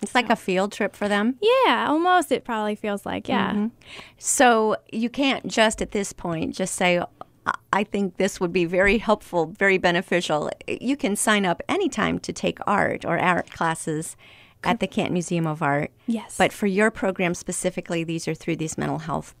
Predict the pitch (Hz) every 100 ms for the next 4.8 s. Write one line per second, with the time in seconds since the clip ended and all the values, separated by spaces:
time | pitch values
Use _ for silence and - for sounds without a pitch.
0 | - 160 147 - - - 147 - - 135
1 | - 151 - - - - - - 226 214
2 | 156 - - 247 - 160 - - 160 156
3 | 151 151 165 - - - 185 _ _ -
4 | - - - - - 269 254 -